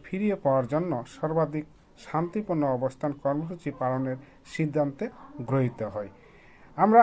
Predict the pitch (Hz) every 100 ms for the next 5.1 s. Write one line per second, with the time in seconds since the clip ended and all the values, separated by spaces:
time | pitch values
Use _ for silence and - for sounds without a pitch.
0 | - 160 180 202 202 202 165 160 185 175
1 | 247 247 170 160 160 151 143 156 165 165
2 | 170 123 123 135 185 151 - - - 139
3 | 143 - - 196 185 131 151 - - -
4 | 135 156 160 165 160 147 143 147 190 170